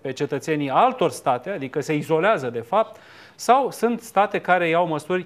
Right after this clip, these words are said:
chiar în ce privește pe proprii cetățeni, recurgând iar la carantină și la izolare forțată pentru o săptămână sau pentru nu se știe ce perioadă.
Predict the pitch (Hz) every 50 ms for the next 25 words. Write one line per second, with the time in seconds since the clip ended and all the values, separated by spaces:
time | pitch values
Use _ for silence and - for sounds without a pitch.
0 | - - - 180 196 208 196 180 180 175 - 180 170 170 - 151 143 175 - -
1 | 170 160 - 151 - - 190 214 208 - 143 131 123 135 123 - - - - -
2 | 190 208 190 147 131 143 151 147 - 151 143 143 180 190 170 131 135 156 175 196
3 | 185 165 151 135 - 143 135 131 127 120 117 - 190 202 190 180 175 160 - -
4 | - - - - _ - - 214 214 202 190 185 180 151 151 151 127 - 147 151
5 | 175 180 175 151 - 147 131 127 - - 202 202 - 165 147 - - 202 233 247
6 | 233 240 - 208 202 202 202 185 151 127 117 - 143 120 - - 123 120 143 180
7 | 196 180 147 - - 165 160 165 - 165 170 160 160 147 131 151 170 - 160 143
8 | - - - 156 147 143 - - 143 135 - 139 135 135 135 120 107 101 95